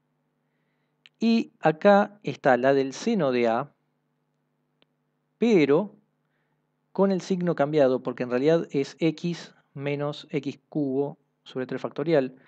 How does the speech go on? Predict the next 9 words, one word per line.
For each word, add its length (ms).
Ahí 140
tenemos 520
un 260
menos 640
de 100
diferencia 640
que 140
lo 120
ponemos 580